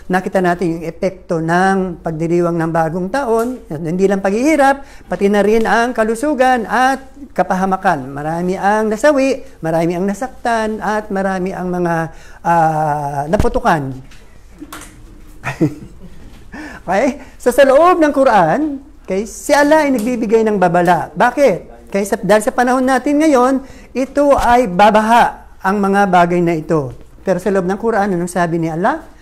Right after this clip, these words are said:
"O mao kayong mga nagsisimpalataya, ang mga nakalalasing," o lahat ng uri ng inumin na may alkohol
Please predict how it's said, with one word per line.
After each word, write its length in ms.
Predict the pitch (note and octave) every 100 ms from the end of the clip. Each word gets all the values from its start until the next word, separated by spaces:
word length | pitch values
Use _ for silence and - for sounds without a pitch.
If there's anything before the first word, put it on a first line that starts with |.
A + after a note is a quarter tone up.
| - -
"O 440 | - C4 D4 D4 C#4+
mao 240 | C4 B3+ B3
kayong 400 | B3 B3 C#4 B3
mga 240 | A#3 A#3+
nagsisimpalataya, 1400 | A3 G3 - A#3 A3+ A3 G#3 F#3 E3+ E3 D3+ D#3 D3 - - - - - - -
ang 180 | A3+ A#3
mga 240 | A#3 A3
nakalalasing," 1120 | G#3+ G#3+ G3 G3+ C#4+ D#4 D4 G#3+ A#3+ D#4+ C#4+ -
o 80 | C#3+
lahat 320 | D#3 F3 G#3
ng 160 | G3+ G3
uri 400 | E4 E4 D4+ C4
ng 80 |
inumin 480 | B3 A#3+ A3+ A3 F#3
na 80 | F#3
may 240 | F3 E3+
alkohol 560 | G3 G3 G#3 C4+ C4